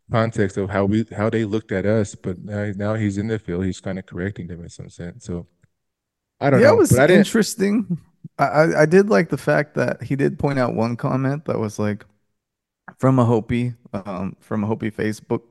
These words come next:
Speaker 2: per-, post, and the Hopi person was like,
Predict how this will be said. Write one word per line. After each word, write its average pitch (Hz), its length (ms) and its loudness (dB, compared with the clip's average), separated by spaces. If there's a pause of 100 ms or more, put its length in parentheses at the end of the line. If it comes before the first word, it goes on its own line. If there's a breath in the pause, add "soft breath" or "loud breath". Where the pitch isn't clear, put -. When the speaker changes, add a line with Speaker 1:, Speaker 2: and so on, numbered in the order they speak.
(140)
Speaker 2:
per-, - 200 -4
post, - 520 -6 (380 soft breath)
and 107 180 -4
the 104 140 -6
Hopi 120 280 -2
person 123 360 -4
was 110 160 -4
like, 107 280 -2